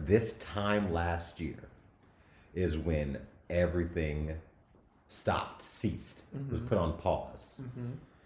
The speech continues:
Speaker 1: And we weren't technically allowed to leave the house. Like, we were encouraged to stay indoors. And there was so much uncertainty
Speaker 2: Mm-hmm.
Speaker 1: in, about the real world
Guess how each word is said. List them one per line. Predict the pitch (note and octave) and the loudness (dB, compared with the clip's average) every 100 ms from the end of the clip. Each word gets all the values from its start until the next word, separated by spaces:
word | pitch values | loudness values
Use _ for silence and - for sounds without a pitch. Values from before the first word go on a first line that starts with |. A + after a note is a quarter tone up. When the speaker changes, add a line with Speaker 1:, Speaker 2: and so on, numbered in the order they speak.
| - - - - | -20 -20 -20 -2
Speaker 1:
And | F#2 E2+ E2 D#2+ D#2 - - | 4 6 6 4 2 -2 -6
we | E2+ F2 E2+ | 2 4 4
weren't | D#2+ D#2+ D#2+ - | 4 2 0 -2
technically | D#2+ D#2+ E2+ E2+ | -4 -2 0 4
allowed | D#2 C#2 C#2+ D2+ - | 4 2 -2 -2 -2
to | - | -2
leave | D#2 D2 F#2+ A2 | -2 2 2 2
the | D2+ B1+ | -2 -6
house. | C#2 A#1+ A#1+ B1+ | -6 -6 -8 -4
Like, | C2+ B1+ | -4 -2
we | D#2 D2+ | -2 0
were | D2+ D2+ | 0 0
encouraged | D2+ D2+ - E2+ E2 E2 | 0 -2 -2 4 4 4
to | - | -2
stay | E2 - - E2+ E2 | -8 -6 0 2 4
indoors. | D#2+ D2+ F#2 D#2 B1 B1+ - - - - - - - | 2 4 4 2 0 -8 -10 -16 -20 -20 -20 -20 -4
And | F#2 F2+ | 2 6
there | F2+ | 6
was | F2 F2 | 6 4
so | F#2 | 2
much | F2 | 4
uncertainty | E2 F2 E2+ G#2 G#2+ F#2+ - F#2 E2+ E2 E2 - | 2 0 2 4 4 2 -2 0 2 2 0 -4
Speaker 2:
Mm-hmm. | B2+ B2+ | -8 -4
Speaker 1:
in, | E2 D#2+ D#2 | 0 2 2
about | D#2 F2 F2 | 2 2 4
the | F#2+ | 4
real | G#2 G#2+ | 8 8
world | G2+ A2+ G2+ F2 G#2 - | 8 8 8 8 4 -2